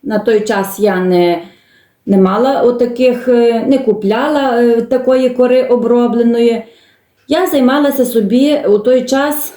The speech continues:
по-простому. Кора, просто кора лісова. Нарізала собі сікатором,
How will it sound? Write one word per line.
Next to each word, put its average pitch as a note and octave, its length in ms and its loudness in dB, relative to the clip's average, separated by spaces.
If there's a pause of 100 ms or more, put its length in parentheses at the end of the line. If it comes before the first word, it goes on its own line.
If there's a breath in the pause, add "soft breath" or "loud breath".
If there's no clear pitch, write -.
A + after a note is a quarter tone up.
(420 loud breath)
по-простому. G#3+ 960 -2 (840)
Кора, C4 560 -2 (440)
просто D4 640 -2
кора G#3+ 380 -2
лісова. G#3 680 0 (1500 soft breath)
Нарізала B3+ 720 0
собі F#3+ 340 -2
сікатором, C#4+ 960 0